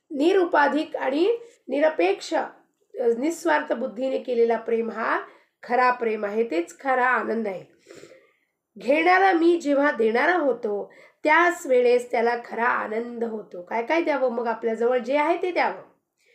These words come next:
पैसा असेल तर पैसा, अन्न, अन्न असेल तर अन्न द्यावे, मग कुणाला जेवायला बोलवावे, अन्नदान करावे, कुत्र्या, ग-, गायींना, अ, हे द्यावे, पालापाचोळं द्यावे, बिस्किटं घालावे, तोही आनंद आहे.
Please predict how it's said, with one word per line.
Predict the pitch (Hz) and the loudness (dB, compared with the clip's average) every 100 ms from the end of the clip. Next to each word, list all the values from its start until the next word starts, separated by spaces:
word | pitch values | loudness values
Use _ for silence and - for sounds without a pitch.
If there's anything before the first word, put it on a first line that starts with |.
| _ _ - | _ _ 0
पैसा | 233 - | 0 2
असेल | 226 208 220 202 | 0 -2 -6 -6
तर | 190 | -6
पैसा, | - 269 254 247 208 196 - _ - - _ - | -2 -2 -2 -2 -2 -2 -6 _ -20 -20 _ -10
अन्न, | 269 294 | -4 0
अन्न | 302 269 262 277 | 0 0 -2 -2
असेल | 294 269 240 240 226 | 0 0 2 0 -2
तर | 214 | -4
अन्न | 254 302 269 | -2 0 0
द्यावे, | 240 214 202 196 190 - _ _ | 0 0 -2 -4 -8 -18 _ _
मग | - 240 240 | 0 2 2
कुणाला | 240 226 220 | 2 2 0
जेवायला | 196 208 220 302 | -2 0 2 2
बोलवावे, | 330 233 214 196 190 196 185 - - - | 2 2 2 -2 -4 -8 -10 -16 -20 -12
अन्नदान | 226 220 214 220 - | -6 -2 0 -2 -2
करावे, | 269 226 190 196 190 185 - _ - | -2 -2 -2 -4 -6 -8 -12 _ -4
कुत्र्या, | 269 - 247 226 220 208 202 | -2 2 2 4 2 2 0
ग-, | 196 202 196 | -2 -4 -2
गायींना, | 220 233 226 214 208 208 - _ _ - | 0 0 0 -2 -2 -6 -12 _ _ -10
अ, | 214 202 185 185 185 185 | -4 -4 -4 -6 -8 -10
हे | 175 254 | 0 2
द्यावे, | 247 208 190 | 4 0 -2
पालापाचोळं | 180 214 226 220 226 254 254 262 | -4 -2 0 0 -4 0 0 0
द्यावे, | 202 196 202 | -2 -4 -8
बिस्किटं | 208 - 254 320 302 | -10 -12 -4 -2 0
घालावे, | 254 202 190 | -2 -4 -4
तोही | 185 285 339 | 0 2 2
आनंद | 277 233 233 214 | 2 0 -2 -6
आहे. | 175 - _ | -10 -20 _